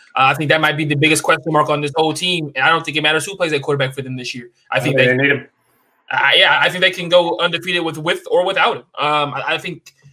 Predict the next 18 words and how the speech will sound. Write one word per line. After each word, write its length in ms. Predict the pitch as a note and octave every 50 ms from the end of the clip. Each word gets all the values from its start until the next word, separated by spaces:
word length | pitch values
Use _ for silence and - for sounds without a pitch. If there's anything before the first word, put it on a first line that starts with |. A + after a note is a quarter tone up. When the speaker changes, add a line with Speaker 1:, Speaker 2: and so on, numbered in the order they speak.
| _ C#3+ C#3
Speaker 1:
you 60 | D#3+
know, 440 | D#3+ D3+ D3 D3 D3+ D3 C#3+ C3+ - - - -
Dylan 220 | C#3+ D#3 F3+ F3+ D#3+
Gabriel 440 | D3 D3+ E3 E3 E3 E3 E3 E3 D#3+
is 80 | C#3+
gonna 120 | D3+ D3+ C#3+
make 200 | C#3+ D3 C#3+ C#3
that 180 | D#3+ D3+ C#3 C3+
big, 220 | D3 D3+ D3 - - C3+ - - - _ _ C#3
that 280 | D3+ D3+ B2 - -
better 320 | - D3+ D#3 D#3 D#3+ D#3+ D#3
step 360 | D3+ - - D#3+ D#3+ - -
than 120 | D#3 D3
what 100 | C#3+ D#3
he 60 | D3
did 180 | C#3+ C#3+ D3 D3
last 360 | C3+ B2+ C3 C#3+ C#3+ - -
year. 180 | E3 E3 F3+